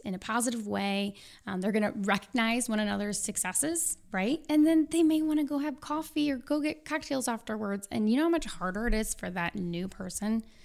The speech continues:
um, to leave a job if another opportunity comes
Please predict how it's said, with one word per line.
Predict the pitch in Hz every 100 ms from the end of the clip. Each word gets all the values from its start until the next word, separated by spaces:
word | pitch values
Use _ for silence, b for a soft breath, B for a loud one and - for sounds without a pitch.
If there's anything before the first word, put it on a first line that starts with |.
| b b b
um, | 226 196 190 214 -
to | -
leave | 208 185 190
a |
job | 196 180 180
if | 190
another | 190 185 190
opportunity | 175 190 196 190
comes | 190 180 180 220 - -